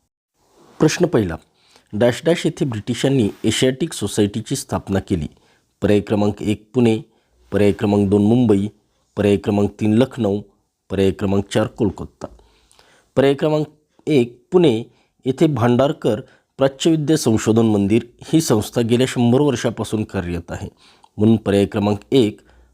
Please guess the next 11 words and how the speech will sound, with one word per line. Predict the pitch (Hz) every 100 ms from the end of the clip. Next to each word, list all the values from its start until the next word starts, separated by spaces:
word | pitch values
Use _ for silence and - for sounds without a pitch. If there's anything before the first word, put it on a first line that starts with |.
| _
अयोग्य. | 110 113 90 78 - - _ _ _ _ _ _ _ _ _ _ - _ _ -
अठ्ठावीस | 107 - 156 170 -
डिसेंबर | 104 - 117 123 107 85 - _ _ 107
अठराशे | 107 131 127 160
पंच्याऐंशी | - 117 104 120 117 113 135
रोजी | 135 107 82 - _ -
मुंबईतील | 104 113 123 123 147
गोकुळदास | 139 113 110 143 143 143 - -
तेजपाल | 95 - 107 104
संस्कृत | - 107 107 113 110
पाठशाळेत | - 101 - 143 127 90